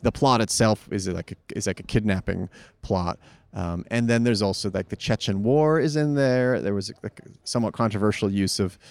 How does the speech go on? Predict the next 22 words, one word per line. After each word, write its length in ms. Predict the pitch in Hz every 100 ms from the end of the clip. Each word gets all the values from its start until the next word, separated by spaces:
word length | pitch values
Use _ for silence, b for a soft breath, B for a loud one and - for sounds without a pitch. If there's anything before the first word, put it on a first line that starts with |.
| B B B _
um, 640 | 101 98 95 92 92 90 - - -
murder 440 | 110 113 117 117
footage, 760 | 110 - 127 120 120 123 - 113 b b b -
and, 880 | 117 113 113 110 107 107 107 104 - _ _
uh, 340 | 104 104 98 98
so 360 | - 127 113 -
that's 260 | 127 135
kind 220 | - 123 110
of 380 | 98 104 - _ _ _
the, 140 | 104 - _
and 120 | 120
that 160 | 139 143
movie 280 | 139 139 131
made 160 | 120
me 60 | 113
very 180 | 107 104
excited 380 | - 98 95 87
for 100 | 92
the 100 | 90
second 360 | - 104 101 92
feature. 440 | 92 - 92 87 b b b _
Although 360 | 120 120 120